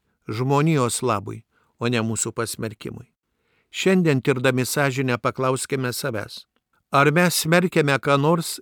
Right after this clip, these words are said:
vien už tai, kad nesilaiko įstatymų? Paklauskime savęs, ar mūsų skaitymas, mūsų Dievo žodžio klausymas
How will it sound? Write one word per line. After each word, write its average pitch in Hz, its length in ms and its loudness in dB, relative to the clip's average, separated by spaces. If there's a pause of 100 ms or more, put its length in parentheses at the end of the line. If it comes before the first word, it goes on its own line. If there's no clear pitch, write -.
(120)
vien 131 300 2
už 123 220 -2
tai, 156 320 2 (360)
kad 135 200 0
nesilaiko 131 680 2
įstatymų? 117 640 -8 (800)
Paklauskime 175 760 4
savęs, 160 580 0 (340)
ar 139 200 2
mūsų 175 320 4
skaitymas, 147 840 0 (400)
mūsų 175 360 4
Dievo 165 380 6
žodžio 160 400 4
klausymas 147 840 0